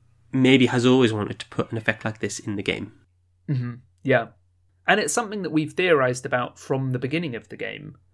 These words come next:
Speaker 2: What if there were, you know, it's a role-playing game. What if there was a card that allowed your deck to get
Speaker 1: Yeah.
Speaker 2: smaller or bigger?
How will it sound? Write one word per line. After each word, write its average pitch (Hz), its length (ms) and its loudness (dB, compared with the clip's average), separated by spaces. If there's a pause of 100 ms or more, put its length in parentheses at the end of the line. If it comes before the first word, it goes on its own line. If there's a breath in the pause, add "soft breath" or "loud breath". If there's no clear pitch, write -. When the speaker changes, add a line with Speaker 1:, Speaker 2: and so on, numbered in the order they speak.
(260)
Speaker 2:
What 127 220 2
if 120 100 -4
there 120 120 -4
were, 110 240 0
you 127 100 -6
know, 113 80 -6
it's 117 180 -8
a 127 60 2
role-playing 131 640 0
game. 117 320 -2
What 113 140 0
if 113 100 -6
there 123 80 -10
was 104 120 -10
a 117 40 -8
card 107 340 -6
that - 120 -12
allowed 104 340 -6
your 107 100 -6
deck - 280 -6
to - 100 -14
get 98 60 -2
Speaker 1:
Yeah. 92 80 -6
Speaker 2:
smaller 139 440 -4
or 110 220 -8
bigger? 110 480 -2